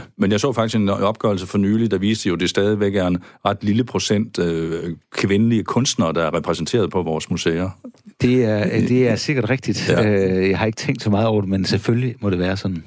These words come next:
Speaker 1: En, en tankevæk-, tankevækkende historie
Speaker 2: Ja,
Speaker 1: at starte
Speaker 2: det synes
Speaker 1: vores,
Speaker 2: jeg.
Speaker 1: øh, top ti på. Øh, et tilbageblik til en tid, hvor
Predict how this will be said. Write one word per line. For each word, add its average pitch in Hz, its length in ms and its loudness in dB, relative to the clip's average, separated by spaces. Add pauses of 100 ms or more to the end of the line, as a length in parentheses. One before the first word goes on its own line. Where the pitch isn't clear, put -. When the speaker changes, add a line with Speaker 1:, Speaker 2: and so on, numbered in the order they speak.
(140)
Speaker 1:
En, 208 140 0 (260)
en 214 140 4
tankevæk-, 139 500 -2
tankevækkende 139 580 0
historie 123 500 2
Speaker 2:
Ja, 98 60 4
Speaker 1:
at 92 80 0
starte 117 220 0
Speaker 2:
det 123 80 -2
synes 113 200 2
Speaker 1:
vores, 139 100 0
Speaker 2:
jeg. 110 80 4
Speaker 1:
øh, 95 160 2
top - 200 -4
ti - 180 -2
på. - 360 -4 (340)
Øh, 98 300 2
et 95 120 -4
tilbageblik 120 500 0
til - 140 -2
en 107 80 2
tid, 135 260 -2
hvor 101 380 0